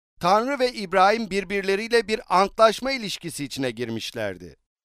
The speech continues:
Bu oldukça ilkel bir antlaşma biçimi olarak tanımlanabilir ama ilke olarak son derece etkileyicidir.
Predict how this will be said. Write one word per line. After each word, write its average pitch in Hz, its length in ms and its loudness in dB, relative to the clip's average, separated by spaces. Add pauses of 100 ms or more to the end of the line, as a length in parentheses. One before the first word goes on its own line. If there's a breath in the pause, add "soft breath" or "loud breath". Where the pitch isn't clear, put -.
(420)
Bu 202 280 4
oldukça 208 560 2
ilkel 208 640 -2
bir 147 220 -2
antlaşma 123 520 -2
biçimi 127 260 -8
olarak 127 340 -2
tanımlanabilir 156 800 -6 (200)
ama 143 200 0 (100)
ilke 127 280 0
olarak 220 400 6
son 254 260 0
derece 214 320 0
etkileyicidir. 151 880 -6